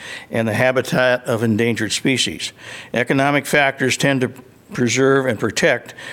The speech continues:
from dislocation established commercial enterprises. But there's very little designed to protect and pre-, and, uh, preserve locales from which the beauty of nature can be observed and enjoyed. Perhaps this is because Iowa has so many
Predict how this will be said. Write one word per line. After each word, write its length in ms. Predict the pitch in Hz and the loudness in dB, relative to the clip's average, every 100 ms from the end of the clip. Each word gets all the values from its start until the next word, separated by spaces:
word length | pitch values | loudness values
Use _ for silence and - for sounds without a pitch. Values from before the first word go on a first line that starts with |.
| - | -4
from 140 | 113 | -2
dislocation 880 | 120 127 135 123 - 139 - 113 101 - - | 2 2 2 2 2 2 2 0 -2 -8 -10
established 600 | - 101 131 120 113 113 - | -4 0 2 2 0 -2 0
commercial 420 | 117 117 - 110 | 0 0 0 0
enterprises. 680 | 123 113 110 92 85 - - - - - - - | 0 0 -2 -2 -4 -8 -10 -16 -18 -14 -12 -4
But 120 | 143 | 0
there's 180 | 127 127 | 2 2
very 320 | 110 147 156 | 4 4 6
little 380 | 151 156 139 113 - - - - - - - | 6 6 6 2 -4 -16 -18 -18 -16 -12 -2
designed 500 | 120 123 131 139 131 | 0 2 2 2 0
to 80 | |
protect 680 | 117 113 - 139 131 - - | -2 0 4 2 2 -8 -6
and 160 | 120 113 | -2 -2
pre-, 140 | 120 - - | -2 -6 -6
and, 380 | 104 101 117 113 | -2 2 2 2
uh, 100 | 107 | 0
preserve 460 | 123 110 139 139 | 0 2 4 4
locales 560 | 117 113 - 156 127 120 | 2 0 2 2 2 2
from 220 | - 117 | 0 0
which 240 | 123 127 | 0 -2
the 100 | - | -2
beauty 340 | 110 131 143 139 | 0 4 4 2
of 100 | 113 | 2
nature 480 | 131 135 127 110 - - - | 2 2 2 0 -2 -12 -12
can 220 | - 135 120 | -2 0 2
be 120 | 120 | 2
observed 640 | 107 113 127 117 110 104 - | 2 0 2 2 0 -6 -8
and 160 | 107 98 | -6 -6
enjoyed. 540 | 92 123 120 82 82 - - _ _ - - - - | -2 2 2 0 -6 -14 -20 _ _ -20 -18 -18 -6
Perhaps 400 | - 123 135 135 | 0 2 2 2
this 180 | 143 135 | 0 2
is 120 | 139 | 0
because 360 | 127 123 135 120 | 0 2 2 4
Iowa 360 | 127 131 131 | 4 4 2
has 160 | 123 123 | 2 2
so 160 | - 120 | 2 2
many 420 | 135 135 123 | 4 2 0